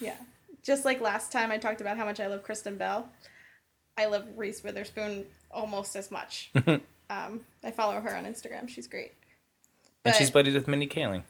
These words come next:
Speaker 1: Yeah, she is. So she's friends with everybody. She just seems like a really cool person. But in this show, she's plays, you,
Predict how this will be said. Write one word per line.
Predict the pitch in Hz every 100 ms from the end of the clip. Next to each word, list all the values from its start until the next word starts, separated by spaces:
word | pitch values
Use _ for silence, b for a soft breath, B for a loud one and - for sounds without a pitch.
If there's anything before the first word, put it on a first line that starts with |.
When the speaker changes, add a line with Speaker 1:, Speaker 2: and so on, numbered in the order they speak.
| _
Speaker 1:
Yeah, | 277 311
she | 254 -
is. | 294 240 - -
So | 247 214 214 - _ -
she's | 254 254
friends | - 311
with | 311 -
everybody. | 247 330 269 - - - - _ _ _ _ _ _ _
She | - 320
just | 440
seems | 403 320
like | 262
a |
really | 247 233
cool | 247 214
person. | 208 190 - 226
But | 269 269 220 -
in | 233
this | 214 214
show, | - - 370 311 202 202 233 - _ _ _ _
she's | - 254 240 226 - - - -
plays, | 269 262 240 - - - - - _ - -
you, | 240 277